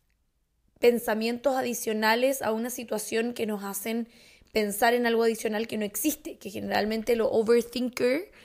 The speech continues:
eh, o el darse vueltas en el mismo pensamiento, no, generalmente son escenarios que no ocurren. Entonces, desde esa perspectiva, me hace muchísimo sentido poder como ser pragmática y ser un poco más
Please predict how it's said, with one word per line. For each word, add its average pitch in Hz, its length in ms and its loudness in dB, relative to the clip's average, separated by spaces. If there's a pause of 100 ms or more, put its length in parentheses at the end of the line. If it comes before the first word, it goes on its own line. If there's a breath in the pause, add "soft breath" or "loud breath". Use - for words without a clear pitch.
(540 loud breath)
eh, 202 680 4
o 208 180 8
el 208 140 6
darse 214 300 6
vueltas 226 480 4
en 196 80 0
el 196 100 -2
mismo 214 220 0
pensamiento, 220 840 -2 (1080)
no, 208 680 0
generalmente 214 600 0
son 208 200 -6
escenarios 208 460 -2
que 208 120 -8
no 196 120 -2
ocurren. 208 460 -8 (1200 loud breath)
Entonces, 277 540 2
desde 254 280 8
esa 269 220 2
perspectiva, 269 880 0
me 254 160 2
hace 254 200 0
muchísimo 302 880 0
sentido 269 920 -2
poder 240 440 2
como 233 880 0
ser 254 340 -2
pragmática - 680 -4
y - 120 -6
ser 240 200 -4
un 254 100 -6
poco 247 240 -2
más 247 340 0